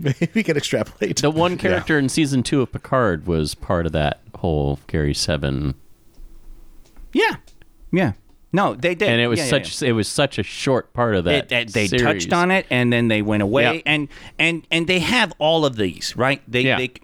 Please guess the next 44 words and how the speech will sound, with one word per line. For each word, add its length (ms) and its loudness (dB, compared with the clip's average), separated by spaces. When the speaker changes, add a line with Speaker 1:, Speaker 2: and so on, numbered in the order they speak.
Speaker 4:
like, 260 0
the 140 0
Travelers 680 2
and 220 2
this. 220 0
And 120 0
so 220 2
take 360 0
all 220 2
this. 240 -2
I 80 0
mean, 180 2
what 180 -2
happens 440 0
if 100 -2
these 260 0
things 220 0
collide? 540 -2
We've 220 0
got, 220 0
we've 180 0
got 220 0
these 240 0
people, 540 0
and 80 -4
we 100 0
got 220 -2
that, 340 2
and 340 0
they're 500 0
interfering 600 0
with 120 0
civilizations. 840 0
What 140 0
do 100 2
the 160 2
Organians 800 2
have 200 -2
to 60 0
say 300 2
about 360 0
that? 200 -2
The 80 -2
Metron, 480 0